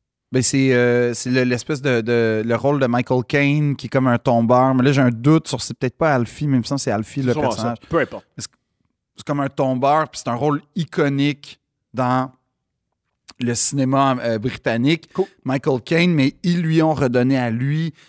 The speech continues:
Speaker 1: Là, après ça, Talented Mister Ripley. Je
Speaker 2: Ça, c'est son, ça, c'est son meilleur rôle.
Speaker 1: Non, mais c'est un, c'est son meilleur film. C'est mon film. Mais Road to Perdition, c'est quand même fou. Fait qu'on, on parle de ça, c'est malade.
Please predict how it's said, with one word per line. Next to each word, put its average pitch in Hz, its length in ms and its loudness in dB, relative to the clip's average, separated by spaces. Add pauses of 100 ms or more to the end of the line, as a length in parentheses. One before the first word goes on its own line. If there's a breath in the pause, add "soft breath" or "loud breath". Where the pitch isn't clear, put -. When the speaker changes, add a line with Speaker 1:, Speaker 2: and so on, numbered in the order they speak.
(140 soft breath)
Speaker 1:
Là, 151 100 -2
après 156 220 -4
ça, 156 160 -2
Talented 151 500 -2
Mister 147 300 -2
Ripley. 170 600 2 (260 loud breath)
Je 131 60 -4
Speaker 2:
Ça, 240 160 4
c'est 180 80 -4
son, 123 240 -6
ça, 175 120 -14
c'est 139 100 -12
son 113 160 -12
meilleur 110 260 -10
rôle. 90 180 -20
Speaker 1:
Non, 165 160 2
mais 101 200 -4
c'est - 160 0
un, 143 100 0
c'est 135 240 -4
son 139 140 0
meilleur 156 260 2
film. 196 420 0
C'est 139 120 -2
mon 127 100 2
film. 170 240 -2
Mais 160 200 2
Road 185 200 2
to - 100 -14
Perdition, 151 440 0
c'est - 80 -6
quand 139 80 0
même 120 160 0
fou. 165 260 -2 (400 loud breath)
Fait 147 100 -2
qu'on, 151 220 -2
on 131 60 -10
parle 214 240 2
de 170 120 0
ça, 185 420 2 (300 soft breath)
c'est 143 200 -2
malade. 160 680 0